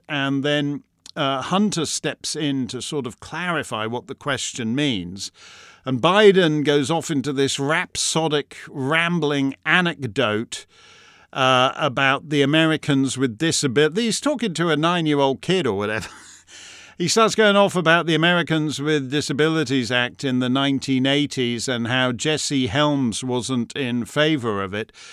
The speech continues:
And so he went to see Bob Dole and said, "What's up with Jesse?" And this <laughs> kid is thinking, <laughs> I just like, you know, some little, uh, Chinese cracker motto that, uh, you,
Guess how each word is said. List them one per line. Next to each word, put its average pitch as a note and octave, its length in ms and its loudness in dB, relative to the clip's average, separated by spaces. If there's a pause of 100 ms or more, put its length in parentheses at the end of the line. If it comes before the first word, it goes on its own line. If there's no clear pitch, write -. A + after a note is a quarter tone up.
(220)
And B2 300 2
so D3 280 2
he C3+ 120 2
went D3 320 0
to C#3+ 100 -6
see C#3 280 0
Bob B2 420 0
Dole B2+ 460 2
and G#2+ 160 -4
said, A2+ 260 -4
"What's B2 300 -4
up C3+ 160 -4
with B2 200 -6
Jesse?" B2 380 -4
And D#3+ 240 -4
this G3+ 200 2
<laughs> - 20 -8
kid - 420 0
is - 260 2
thinking, E3+ 460 -4 (500)
<laughs> - 600 -16
I C4+ 80 -2
just D#4 300 -4
like, C4+ 380 -2
you A#3 200 -2
know, F3+ 440 2
some G3 380 -2 (160)
little, G3+ 640 4
uh, F3+ 380 -2 (460)
Chinese G3+ 600 -2
cracker D#3 760 2
motto D#3 800 2
that, D#3 460 -2
uh, D3 400 0
you, D#3+ 420 -6